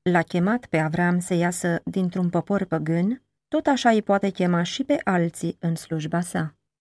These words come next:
Inima acelora putea atunci să pară fără viață, ca și pietrele pustiului, dar Duhul lui putea să-i trezească ca să facă voia lui și să primească împlinirea făgăduinței.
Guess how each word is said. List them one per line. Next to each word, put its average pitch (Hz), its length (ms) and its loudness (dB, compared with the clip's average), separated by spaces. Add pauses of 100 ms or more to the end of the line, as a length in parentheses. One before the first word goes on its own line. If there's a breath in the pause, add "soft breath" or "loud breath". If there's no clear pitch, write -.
(360)
Inima 220 380 2
acelora 214 500 2
putea 262 320 2
atunci 240 280 2
să 226 160 0
pară 214 260 4
fără 214 260 2
viață, 190 520 0 (100)
ca 285 120 0
și 277 180 -2
pietrele 208 440 0
pustiului, 185 760 0 (220 loud breath)
dar 190 220 2
Duhul 190 300 0
lui 185 160 2
putea 220 260 4
să-i 254 180 0
trezească 226 520 2
ca 220 120 0
să 208 140 -2
facă 208 260 0
voia 196 380 0
lui 185 220 0
și - 160 -10
să 208 140 -2
primească 214 500 0
împlinirea 180 480 0
făgăduinței. 185 880 -2